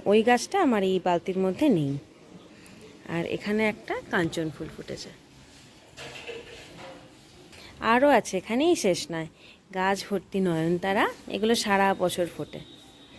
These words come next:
সব সময়ের সঙ্গী এগুলো। এখানে একটা ছোট্ট মতন নটরমণি।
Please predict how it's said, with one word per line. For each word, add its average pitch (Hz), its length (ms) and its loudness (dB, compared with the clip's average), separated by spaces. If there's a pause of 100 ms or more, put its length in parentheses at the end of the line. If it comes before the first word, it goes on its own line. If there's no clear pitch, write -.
(120)
সব 285 240 0
সময়ের 196 360 2
সঙ্গী 156 420 -2
এগুলো। 151 360 -2 (1160)
এখানে 185 280 -6
একটা 185 240 -8
ছোট্ট 285 380 -4
মতন 269 540 -2 (460)
নটরমণি। 160 680 -4